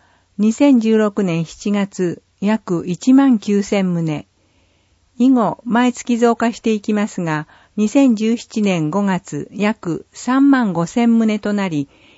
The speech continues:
以後は十月まで横ばい状態です。グラフ終わり。お問い合わせ、熊本県災害廃棄物処理支援室。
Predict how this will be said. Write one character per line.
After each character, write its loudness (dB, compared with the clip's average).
以 2
後 2
は -2
十 2
月 -2
ま -2
で 0
横 -2
ば 0
い -2
状 -4
態 -6
で -10
す。 -20
グ -6
ラ -4
フ -14
終 -10
わ -8
り。 -14
お -4
問 6
い 6
合 4
わ 2
せ、 -2
熊 4
本 4
県 -4
災 2
害 4
廃 0
棄 -2
物 -4
処 0
理 -4
支 -2
援 2
室。 -12